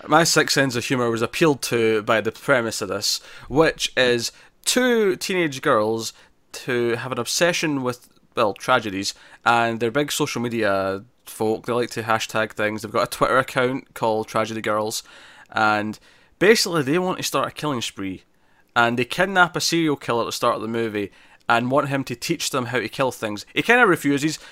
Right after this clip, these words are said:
but then they go about trying to, like, do killings anyway, 'cause they want to create a social stir. They want everyone to react to it,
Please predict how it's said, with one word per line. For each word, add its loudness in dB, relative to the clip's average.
but -2
then 6
they 4
go 2
about 0
trying 2
to, 0
like, -4
do -4
killings -4
anyway, -2
'cause -8
they 0
want 4
to -12
create 0
a 2
social -2
stir. 0
They -4
want -2
everyone -4
to -10
react 0
to -4
it, -6